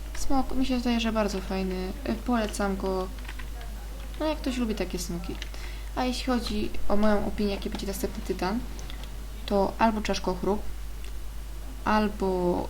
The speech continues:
y, smok walki, czyli Stormcutter, albo... No jaki tam jeszcze mógłby być? Momencik. No,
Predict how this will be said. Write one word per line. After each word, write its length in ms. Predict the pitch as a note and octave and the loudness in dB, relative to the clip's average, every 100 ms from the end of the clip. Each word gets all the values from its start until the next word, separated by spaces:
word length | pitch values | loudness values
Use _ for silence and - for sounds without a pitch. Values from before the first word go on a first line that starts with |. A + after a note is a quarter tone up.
| G3 | -4
y, 60 | |
smok 320 | F#3 G3 F#3+ | -4 -4 -2
walki, 400 | F#3+ F3+ F3+ F3 | -2 0 -2 -2
czyli 480 | F3+ F#3+ F3+ F3 F3 F3 - - - - - | -2 -2 0 2 0 -2 -8 -8 -6 -6 -6
Stormcutter, 680 | - G3 F#3 F3+ F3 F#3 G#3 - - - - - - - - - - - - - | -2 0 0 0 0 0 0 -2 -6 -6 -4 -4 -4 -4 -6 -6 -6 -6 -6 -4
albo... 520 | - G#3 G#3+ G#3 - G#3 G3 G3 F#3+ F#3+ F3+ F3+ - - - - | 0 0 0 -2 -2 0 0 0 0 0 0 -2 -4 -6 -6 -4
No 60 | G3 | -2
jaki 180 | F#3 - | -2 -4
tam 160 | F3+ | -4
jeszcze 220 | F3 F3 F3+ | -4 -2 0
mógłby 400 | F3 - F#3+ F3+ | 2 0 -2 -2
być? 160 | - - - - - - - | -2 -2 -4 -4 -4 -2 -2
Momencik. 640 | F#3+ F#3 F3+ F3 - A3 G#3+ - - | -2 -2 -2 -2 -4 -4 -4 -6 -4
No, 120 | A3+ | -2